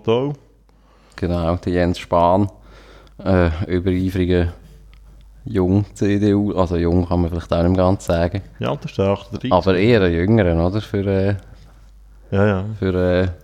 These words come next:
Speaker 2: wichtige Posten.
Speaker 1: Ich glaub, Bundespräsident könnte er noch nicht werden. Das kannst du, glaub ich, erst ab vierzig.
Speaker 2: Tatsächlich?
Speaker 1: <laughs>
Speaker 2: Okay. <laughs> Ja, der will auch. Und dann, äh,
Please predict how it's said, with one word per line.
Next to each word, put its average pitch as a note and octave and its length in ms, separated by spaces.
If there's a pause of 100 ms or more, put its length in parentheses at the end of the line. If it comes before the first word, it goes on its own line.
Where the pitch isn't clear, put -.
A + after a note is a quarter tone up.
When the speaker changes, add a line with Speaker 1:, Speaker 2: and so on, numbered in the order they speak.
(140)
Speaker 2:
wichtige G2 440
Posten. E2+ 440
Speaker 1:
Ich - 20
glaub, G#2+ 240
Bundespräsident B2 800
könnte G2+ 280
er G2+ 60
noch G2 80
nicht A2+ 100
werden. F2+ 400
Das - 120
kannst F#2+ 200
du, - 40
glaub F#2 140
ich, F#2+ 60
erst G2 120
ab - 140
vierzig. G2+ 460 (380)
Speaker 2:
Tatsächlich? A2 760 (140)
Speaker 1:
<laughs> - 160
Speaker 2:
Okay. - 320 (720)
<laughs> A2 240 (840)
Ja, F2+ 340
der G#2 220
will F#2 140 (100)
auch. G2+ 400 (340)
Und G2 540
dann, G2+ 340
äh, F#2+ 320